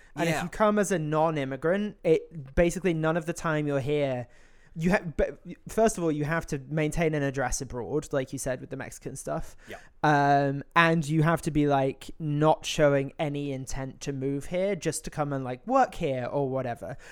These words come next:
Speaker 1: which is fucking insane. And, like, none of those years you're on that visa count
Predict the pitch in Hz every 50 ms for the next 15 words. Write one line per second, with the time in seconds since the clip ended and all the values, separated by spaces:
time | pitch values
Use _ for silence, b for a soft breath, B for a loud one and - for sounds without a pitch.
0 | B B - 214 - - 240 - - - 320 - - 214 165 147 143 - - 233
1 | 220 165 156 160 170 185 185 180 185 185 175 196 214 226 226 190 226 220 208 196
2 | 156 170 175 180 175 151 156 160 165 160 156 156 156 156 160 160 - - 143 143
3 | 139 139 139 165 196 214 220 233 240 233 B B B B B - - - 214 170
4 | 165 165 160 156